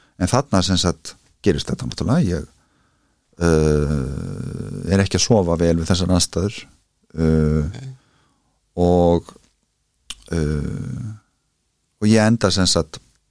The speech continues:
Speaker 1: uh, og, og, og, það, og, og, og svo er það líka þessi með þennan karakter minn, sko, þennan strákarnir, <clears throat> þú veist, það, þetta var mjög erfitt fyrir þá,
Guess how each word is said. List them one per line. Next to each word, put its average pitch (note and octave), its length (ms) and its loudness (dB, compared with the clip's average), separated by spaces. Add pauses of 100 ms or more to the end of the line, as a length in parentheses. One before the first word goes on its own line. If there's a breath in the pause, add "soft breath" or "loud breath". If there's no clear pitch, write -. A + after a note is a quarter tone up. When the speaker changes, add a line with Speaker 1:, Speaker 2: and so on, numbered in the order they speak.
(1900 soft breath)
Speaker 1:
uh, - 180 -8
og, - 160 0 (100)
og, G2 160 2
og, F2 160 2
það, G#2 240 0
og, G2+ 240 -4
og, G2 220 -4
og D#2+ 180 0
svo C3 160 4
er C3 80 4
það B2 80 6
líka A#2 160 4
þessi A2 200 4
með G#2+ 260 4
þennan G#2+ 180 2
karakter G2+ 440 -2
minn, C2 120 -6
sko, - 160 -8 (280)
þennan F2 320 0
strákarnir, A#2+ 680 2 (720 loud breath)
<clears throat> - 560 2
þú - 80 -4
veist, - 220 -2
það, - 160 -8
þetta G#2+ 260 2
var A2+ 100 4
mjög B2 200 6
erfitt B2 180 0
fyrir F#2+ 140 0
þá, D2+ 60 0